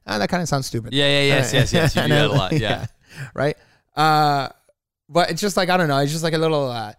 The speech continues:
Speaker 1: it's just a little check. It's not me actually hating on myself.
Speaker 2: No.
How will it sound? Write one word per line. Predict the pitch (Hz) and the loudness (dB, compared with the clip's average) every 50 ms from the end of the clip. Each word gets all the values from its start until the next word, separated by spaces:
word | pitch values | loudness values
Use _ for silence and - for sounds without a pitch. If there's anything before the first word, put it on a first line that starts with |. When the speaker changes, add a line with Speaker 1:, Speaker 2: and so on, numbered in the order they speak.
| _ - | _ -18
Speaker 1:
it's | - 143 | -12 -10
just | 160 156 175 | -6 -2 0
a | 160 | 2
little | 151 147 135 120 | 4 4 2 2
check. | - - - 127 - - | 2 0 -2 -2 -2 -4
It's | 127 - 170 | -6 -2 0
not | 170 156 151 | 0 0 0
me | 151 156 151 | 0 0 2
actually | 143 143 - - 143 131 | 2 0 0 0 0 0
hating | 131 147 156 147 151 151 151 151 151 147 - - | 2 2 0 0 0 0 -2 -4 -6 -8 -6 -2
on | 151 151 151 151 147 147 143 _ _ _ | 0 0 2 2 0 -2 -6 _ _ _
myself. | - 143 143 - - 156 165 160 147 | -8 -8 -6 -2 0 0 0 -2 -4
Speaker 2:
No. | 165 | -8